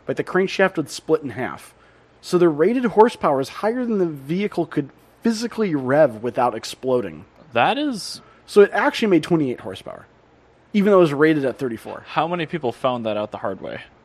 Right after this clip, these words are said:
Speaker 1: I have no idea how this was found out, but it was rated at forty-six hundred, and they advised not to rev it over thirty-six hundred.
Speaker 2: Did
Speaker 1: Unless
Speaker 2: the
Speaker 1: there'd be
Speaker 2: tachometer have any sort of, like
Speaker 1: No. What's a tach?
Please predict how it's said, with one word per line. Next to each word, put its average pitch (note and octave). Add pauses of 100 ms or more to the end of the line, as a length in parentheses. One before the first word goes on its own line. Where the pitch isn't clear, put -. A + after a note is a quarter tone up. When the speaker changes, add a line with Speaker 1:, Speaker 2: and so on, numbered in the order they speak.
(560)
Speaker 1:
I D#3+
have D3
no D3+
idea C3+
how B2
this A#2+
was A2+
found A2+
out, F2 (460)
but C3 (520)
it D#3+
was D3+
rated C#3
at E3
forty-six E3
hundred, C3
and B2+
they A#2+
advised A#2+
not A#2
to -
rev A#2+
it G#2+
over G2+
thirty-six F#2
hundred. - (760)
Speaker 2:
Did C3
Speaker 1:
Unless C3+
Speaker 2:
the D3+
Speaker 1:
there'd D3
be C#3+
Speaker 2:
tachometer C3+
have A2+
any A2+
sort A2+
of, G2
like D#2 (360)
Speaker 1:
No. A2 (180)
What's A3
a F4
tach? A#3